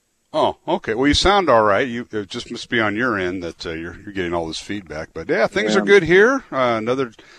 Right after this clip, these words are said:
Speaker 1: another day of spring. We had rain yesterday, so that means when you get home, you'll have the yard to mow. I think it's gonna create some, uh,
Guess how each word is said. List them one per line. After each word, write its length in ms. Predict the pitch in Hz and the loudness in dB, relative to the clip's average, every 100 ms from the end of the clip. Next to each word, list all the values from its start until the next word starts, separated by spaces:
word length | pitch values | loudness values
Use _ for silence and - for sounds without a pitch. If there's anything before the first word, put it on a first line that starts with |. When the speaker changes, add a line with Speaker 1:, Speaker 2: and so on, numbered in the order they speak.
| - - | -20 -6
Speaker 1:
another 200 | 113 120 | -4 0
day 200 | 123 123 | 0 0
of 80 | 110 | 0
spring. 320 | - 127 190 | -2 0 2
We 80 | 139 | 2
had 160 | 127 | 2
rain 300 | 110 131 156 | 4 4 6
yesterday, 420 | 139 139 - 139 | 4 4 2 2
so 200 | 175 - | 2 2
that 100 | 127 | 0
means 320 | 127 127 113 104 | 0 -4 -4 -6
when 180 | 117 | -6
you 80 | 143 | -2
get 200 | 165 151 | 0 0
home, 280 | 120 151 185 | 4 4 4
you'll 140 | 147 | 2
have 180 | 117 120 | 2 0
the 80 | 117 | 2
yard 320 | 120 127 120 | 6 6 4
to 60 | 101 | 0
mow. 320 | 90 82 73 | -4 -4 -6
I 100 | 85 | -10
think 300 | - 98 90 | -10 -10 -12
it's 160 | 90 - | -14 -12
gonna 180 | 98 | -10
create 340 | 87 - 92 - | -10 -6 -6 -6
some, 240 | - 90 | -8 -6
uh, 200 | 85 85 | -6 -6